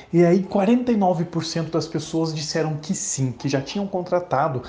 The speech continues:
algum familiar ou alguém por pena pela situação da pessoa. Aí eu falei, "Não, eu acho que parte dessa galera, não, não é que contratou por, é, a,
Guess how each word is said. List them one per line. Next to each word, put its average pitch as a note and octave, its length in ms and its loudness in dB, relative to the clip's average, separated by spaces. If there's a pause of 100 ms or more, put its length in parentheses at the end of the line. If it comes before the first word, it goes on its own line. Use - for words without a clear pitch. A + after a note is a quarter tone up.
(180)
algum C#3+ 220 2
familiar C3 500 -2
ou B2 100 -2
alguém C3+ 380 -2 (140)
por F#3 220 2
pena F#3+ 340 2
pela D#3 220 -4
situação - 440 -8
da C#3+ 100 -2
pessoa. C#3+ 440 -6 (260)
Aí - 60 -4
eu G3+ 60 0
falei, A#3+ 180 4
"Não, C3+ 380 0 (600)
eu F3 80 -8
acho F3+ 160 -4
que D3+ 100 -2
parte A#3 460 2
dessa F3 280 4
galera, C#3 600 2 (560)
não, G#3+ 220 -2 (240)
não G3 140 4
é C4 60 2
que - 140 -8
contratou G3 420 4
por, F3+ 200 2
é, C#3+ 100 4
a, D#3+ 440 2